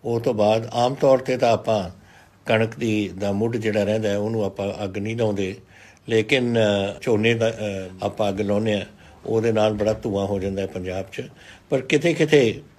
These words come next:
ਇੱਥੇ ਕਣਕ ਨੂੰ ਵੀ ਲਾ ਦਿੰਦੇ ਨੇ। ਔਰ ਉਹ ਮੈਂ ਤੁਹਾਨੂੰ ਇਹ ਗੱਲ ਕਰਨਾ ਚਾਹੁੰਦਾ ਕਿ ਸਾਡੇ ਵਾਸਤੇ ਇਹ ਐਤਕੀ ਬੜਾ ਖਤਰਨਾਕ ਹੋਊਗਾ,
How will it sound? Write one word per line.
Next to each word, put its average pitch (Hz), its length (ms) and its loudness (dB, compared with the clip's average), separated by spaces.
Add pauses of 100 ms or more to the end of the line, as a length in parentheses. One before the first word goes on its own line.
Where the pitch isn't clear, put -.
(420)
ਇੱਥੇ 127 260 2
ਕਣਕ 117 340 0
ਨੂੰ 113 140 -2
ਵੀ 107 100 -2
ਲਾ 95 160 0
ਦਿੰਦੇ 87 300 -6
ਨੇ। 80 100 -14 (480)
ਔਰ 131 140 2
ਉਹ 147 160 8
ਮੈਂ 123 240 2
ਤੁਹਾਨੂੰ 110 420 0
ਇਹ 107 80 -2
ਗੱਲ 98 180 -4
ਕਰਨਾ 98 300 -6
ਚਾਹੁੰਦਾ 110 400 -2
ਕਿ 113 240 -4
ਸਾਡੇ 107 320 0
ਵਾਸਤੇ 107 680 0 (540)
ਇਹ 127 240 2
ਐਤਕੀ 120 380 -2
ਬੜਾ 117 220 0
ਖਤਰਨਾਕ 117 640 -4
ਹੋਊਗਾ, 92 220 -14